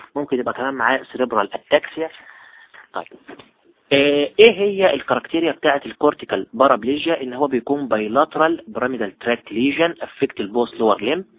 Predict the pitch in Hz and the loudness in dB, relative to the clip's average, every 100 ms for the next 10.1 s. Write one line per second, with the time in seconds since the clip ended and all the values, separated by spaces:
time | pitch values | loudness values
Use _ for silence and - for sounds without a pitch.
0 | - - - _ - 185 180 - 98 - | -20 -20 -20 _ 2 2 2 -8 -8 -8
1 | - 147 139 - 104 - 107 160 - - | -4 -4 -4 -8 -8 -2 2 2 0 -20
2 | _ _ - - 98 95 120 117 - 117 | _ _ -20 -6 -6 -2 0 0 -2 0
3 | 107 98 107 160 170 - - _ - 143 | 2 0 -2 -4 -8 -18 -20 _ -6 0
4 | 190 196 - - 180 175 170 175 - 156 | 0 0 -6 -6 -6 -2 0 0 2 2
5 | 147 120 147 170 - 139 120 151 160 165 | 2 0 -4 -4 -6 -4 -2 0 0 -4
6 | - _ _ _ 120 113 151 147 139 120 | -6 _ _ _ -4 0 2 2 -2 -4
7 | 117 - 147 151 165 160 123 139 135 113 | -6 -4 -4 -2 -4 -6 -6 -6 -6 -10
8 | - 139 151 - 151 147 - - _ - | -2 2 2 2 -2 -2 -16 -20 _ -14
9 | 107 127 143 139 117 - 135 117 101 90 | -2 0 0 -2 -4 0 0 0 -6 -6
10 | - | -10